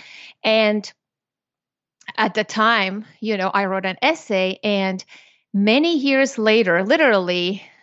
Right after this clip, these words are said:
uh, a few years back, I found that essay in my child handwritten, um, you know, handwriting,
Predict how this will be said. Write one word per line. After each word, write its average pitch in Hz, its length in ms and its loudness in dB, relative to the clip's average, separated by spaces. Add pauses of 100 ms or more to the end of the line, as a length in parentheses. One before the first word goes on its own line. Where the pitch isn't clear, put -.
(200)
uh, 196 260 2
a 233 60 0
few 294 180 -2
years 240 400 0
back, 180 420 -4
I 196 140 -2 (180)
found 202 500 -2
that 180 240 -6
essay - 640 -6 (400)
in 226 220 2
my 185 400 2 (140)
child 240 760 0 (260)
handwritten, 214 1000 -2 (480)
um, 190 460 2 (380)
you 233 220 2
know, 208 300 4
handwriting, 196 1080 0